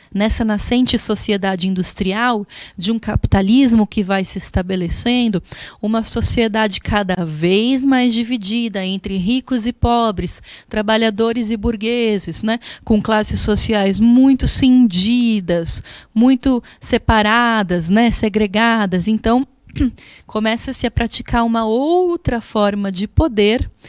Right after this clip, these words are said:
que consiste no contrário, precisamente no oposto daquela que era praticada pelos monarcas e que é resumida, subsumida na seguinte frase: "Fazer viver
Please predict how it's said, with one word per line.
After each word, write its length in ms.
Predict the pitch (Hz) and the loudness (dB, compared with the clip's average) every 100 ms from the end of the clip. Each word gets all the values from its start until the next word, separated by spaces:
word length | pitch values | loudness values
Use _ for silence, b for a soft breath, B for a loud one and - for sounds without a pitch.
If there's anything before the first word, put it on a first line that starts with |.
| B B B | B B B
que 140 | - 269 | -2 0
consiste 760 | 285 269 - 269 269 - 277 | 2 2 0 0 -2 0 0
no 200 | 254 277 | 0 0
contrário, 1400 | 277 - 311 330 _ - 302 349 392 392 370 247 208 233 277 | -2 0 0 0 _ 0 2 2 2 2 2 2 4 2 2
precisamente 1040 | - 247 233 - 330 392 359 311 294 294 269 | 0 2 0 0 0 2 2 2 2 2 2
no 140 | 285 | 4
oposto 960 | 320 - - 254 302 349 - - 190 - B B B | 2 0 0 2 2 0 -4 0 -2 -2 B B B
daquela 400 | 220 - 226 233 | -4 -2 -4 -4
que 180 | - 233 | -6 -6
era 160 | 233 | -6
praticada 600 | - 226 - - 233 226 | -8 -8 -6 -6 -4 -4
pelos 360 | 226 226 226 - | -2 -2 -2 -2
monarcas 720 | 233 254 226 202 - - - B B B B B B | -2 -2 -4 -6 -8 -6 -6 B B B B B B
e 80 | |
que 240 | 247 - 262 | -4 0 2
é 180 | 220 262 | 2 0
resumida, 800 | 262 220 240 262 240 233 220 | -2 0 4 4 4 2 -2
subsumida 800 | 220 - 214 185 233 220 220 214 | -2 -2 -2 -2 0 0 -2 -2
na 140 | 220 214 | -2 -2
seguinte 480 | - 208 220 - - | -4 -2 -2 -2 -4
frase: 440 | 196 165 180 - _ _ _ _ _ _ _ - - _ b b b b | -4 -6 -8 -14 _ _ _ _ _ _ _ -20 -20 _ b b b b
"Fazer 680 | - 254 202 190 175 247 294 | -6 -2 0 0 2 2 2
viver 580 | 302 330 269 254 247 | 0 -2 0 0 0